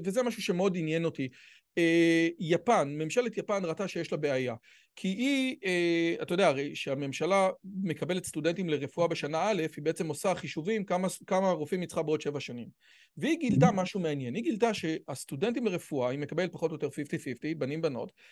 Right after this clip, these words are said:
Speaker 1: והרבה מאוד סטודנטית לר-, סטודנטיות לרפואה, במהלך השנים האלה, מקבלות או עושות ילד, אה, ראשון, סדרי העדיפויות שלהם משתנים,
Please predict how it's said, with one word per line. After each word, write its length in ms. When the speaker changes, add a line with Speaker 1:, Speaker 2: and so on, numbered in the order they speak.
Speaker 1:
והרבה 280
מאוד 200
סטודנטית 440
לר-, 260
סטודנטיות 560
לרפואה, 400
במהלך 640
השנים 440
האלה, 280
מקבלות 520
או 120
עושות 400
ילד, 280
אה, 340
ראשון, 520
סדרי 400
העדיפויות 480
שלהם 260
משתנים, 460